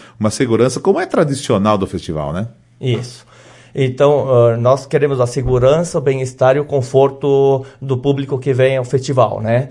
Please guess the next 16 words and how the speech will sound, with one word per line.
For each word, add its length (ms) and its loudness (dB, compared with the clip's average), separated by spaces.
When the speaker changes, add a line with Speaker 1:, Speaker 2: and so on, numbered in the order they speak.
Speaker 2:
Então, 180 -2
nós 140 0
precisamos 460 -2
muito 500 2
do, 400 0
da 160 0
segurança 380 -2
que 80 -6
seriam 240 0
os 60 -2
policiais, 540 2
né? 160 -4
Que 120 -10
nós 120 -2
dependemos 460 -2
dele, 400 2